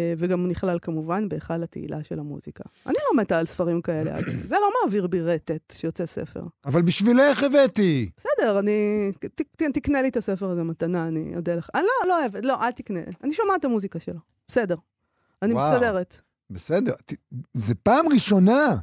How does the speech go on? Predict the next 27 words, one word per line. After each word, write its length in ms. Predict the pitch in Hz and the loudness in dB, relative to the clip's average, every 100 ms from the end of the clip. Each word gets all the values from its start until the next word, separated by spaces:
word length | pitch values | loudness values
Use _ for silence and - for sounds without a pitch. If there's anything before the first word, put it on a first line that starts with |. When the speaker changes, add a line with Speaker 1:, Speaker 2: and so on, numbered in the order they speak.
| - | -6
Speaker 1:
<laughs> 320 | 285 - _ - | -12 -12 _ 0
Speaker 2:
פעם 200 | 214 302 | 2 4
ראשונה 460 | 339 - 285 294 320 | 4 2 2 4 2
שהאחראים 480 | - 269 127 208 254 | 2 0 2 4 6
על 80 | 247 | 4
הארכיון 320 | 180 196 240 | 4 2 0
שלו 120 | 302 | 0
מאפשרים 340 | 220 - 185 | 0 2 2
בכלל 180 | 247 185 | 2 2
גישה 280 | 147 127 196 | 0 2 2
לחומרים 520 | - - 160 139 185 | 0 2 2 4 4
האלה 160 | 233 196 | 4 4
ואת 120 | 147 143 | 4 2
הפרסום 400 | - 123 185 226 | 0 0 2 0
שלהם, 220 | 175 123 | 0 2
ואת 200 | 123 156 | 2 0
ככה 240 | - 147 156 | -2 -2 0
בבוז, 560 | 127 113 180 220 120 - - - - _ _ _ _ - | 0 0 0 0 -2 -8 -20 -20 -20 _ _ _ _ -8
אה, 60 | 117 117 113 113 - 123 | -4 -2 0 -2 -2 -2
מוותרת 320 | 113 107 120 | 0 0 2
Speaker 1:
הוא 80 | 262 | 4
היה, 160 | 254 233 | 4 4
Speaker 2:
על 60 | |
Speaker 1:
הוא 80 | 226 | 4
היה 120 | 233 | 2
מבין 320 | 247 220 202 | 2 0 -2
אותי. 240 | 202 - | -4 -6